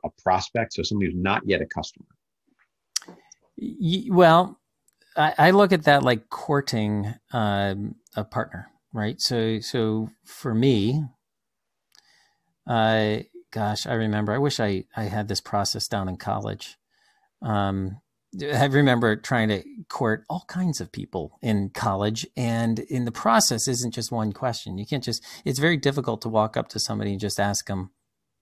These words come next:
Speaker 2: "Hey, wanna go to dinner?" Or, "You wanna hang out?" Like, it, it's,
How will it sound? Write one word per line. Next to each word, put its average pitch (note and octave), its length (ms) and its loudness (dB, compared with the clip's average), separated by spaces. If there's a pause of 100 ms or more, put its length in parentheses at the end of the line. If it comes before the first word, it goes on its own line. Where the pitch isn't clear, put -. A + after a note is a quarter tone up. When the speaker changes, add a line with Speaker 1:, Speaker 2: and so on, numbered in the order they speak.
(100)
Speaker 2:
"Hey, - 400 0 (480)
wanna D#3+ 120 0
go G#3 100 4
to D#3 60 2
dinner?" G#2+ 460 0 (560)
Or, A#2+ 300 2 (100)
"You A#2 100 -4
wanna C#3 200 2
hang B2+ 260 0
out?" C#3 300 2
Like, C3+ 240 -4
it, E3+ 180 -4
it's, - 300 0